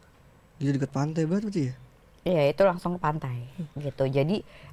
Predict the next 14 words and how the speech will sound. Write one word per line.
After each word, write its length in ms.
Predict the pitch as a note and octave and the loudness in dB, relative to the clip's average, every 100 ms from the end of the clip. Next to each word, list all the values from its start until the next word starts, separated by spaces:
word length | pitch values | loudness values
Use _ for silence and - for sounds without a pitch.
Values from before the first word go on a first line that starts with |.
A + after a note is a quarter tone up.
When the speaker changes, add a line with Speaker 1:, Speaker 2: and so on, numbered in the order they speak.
| - | 0
Speaker 2:
emang 340 | D#3+ D#3+ D#3+ | 2 2 2
ada, 560 | - F3 D#3 D3+ C#3+ - | 2 4 6 6 2 0
ada 220 | - E3+ | 2 2
cerita 320 | E3+ F3 F3 | 2 0 0
sendiri 400 | E3 F3 D#3+ F#3+ | 0 2 2 4
di 100 | G3+ | 4
dalam 340 | F3+ D#3 D3 E3 | 6 6 6 4
goa 220 | D3+ D3+ | 4 4
yang 280 | - D3+ D3+ | 2 -2 -4
di 80 | C#3+ | -4
atas 320 | - - C#3+ | -6 -8 -8
itu, 500 | - - F3+ C#4+ D#4 | -10 -2 0 0 -4
gitu, 220 | F3 - | -6 0
yang, 380 | C3+ C3+ C3 C3 | 0 0 -4 -8